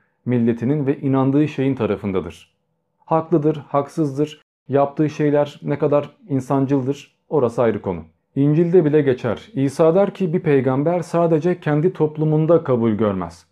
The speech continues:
E çünkü peygamberler gittikleri toplumlara göre kafirlerdir, din düşmanı insanlardır. Bunlara tepki verenler de illa çıkacaktır. Diyorum ya, bakış açısı.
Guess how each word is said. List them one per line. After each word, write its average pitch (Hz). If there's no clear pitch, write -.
E 123
çünkü 123
peygamberler 113
gittikleri 123
toplumlara 123
göre 135
kafirlerdir, 117
din 170
düşmanı 139
insanlardır. 127
Bunlara 147
tepki 131
verenler 110
de 101
illa 117
çıkacaktır. -
Diyorum 147
ya, 98
bakış 117
açısı. 117